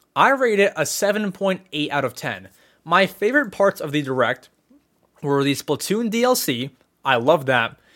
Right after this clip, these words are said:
The Game Boy coming to Switch Online, uh, Disney Illusion Island, Mario Kart D L C, Tears of the Kingdom. My absolute favorite part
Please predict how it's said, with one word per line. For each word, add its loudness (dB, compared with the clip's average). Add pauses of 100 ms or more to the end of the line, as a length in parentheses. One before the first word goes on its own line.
(180)
The -4
Game 2
Boy 4
coming -4
to -6
Switch -8
Online, 0 (180)
uh, 6
Disney 2
Illusion 0
Island, 0 (420)
Mario 6
Kart 4
D 0
L 6
C, 0 (140)
Tears 2
of -2
the 0
Kingdom. 2 (720)
My -4
absolute 0
favorite 2
part 4